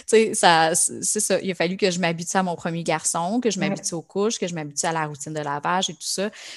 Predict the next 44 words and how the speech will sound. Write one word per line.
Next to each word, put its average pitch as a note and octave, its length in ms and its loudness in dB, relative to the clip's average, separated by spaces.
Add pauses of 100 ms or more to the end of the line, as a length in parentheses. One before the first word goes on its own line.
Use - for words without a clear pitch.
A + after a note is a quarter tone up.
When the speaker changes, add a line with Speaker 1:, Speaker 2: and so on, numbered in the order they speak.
(200)
Speaker 1:
Euh, D3 260 2 (460)
à A3 100 8
peu - 260 0
près, E4 260 2 (200)
un A#3 100 4
peu E4+ 120 -2
plus, - 320 0
là, C#4 80 2
mais A3 80 4
à F#3+ 40 4
peu A3 120 -4
près E4 160 0
cinquante G#3 360 2
pour F#3 140 -8
cent G3+ 160 -4
du F3+ 180 -6
temps, G#3+ 240 0 (200)
euh, E3 180 0
mon, E3 220 -4
mon E3 120 -4
plus F3 200 -10
vieux F#3 200 -2
a F#3 80 2
été E3+ 300 -4
en, D#3+ 60 -4
en D3+ 320 -4
jetable. G#3 500 0 (220)
Speaker 2:
Ok. G3 160 0
Speaker 1:
Puis A3 100 4
là, G#3+ 180 8
à A3 40 6
mon F3 160 0
deuxième F3 560 0
garçon, G3 440 0
là, A3 140 0
mon, E3 180 -4
mon E3 200 -4
petit - 200 -4
chubby F3+ 380 -2
qui - 160 -6
est E3+ 60 -2
né, F#3 240 -4 (120)
Speaker 2:
<laughs> - 140 -10
Speaker 1:
euh, D#3+ 500 6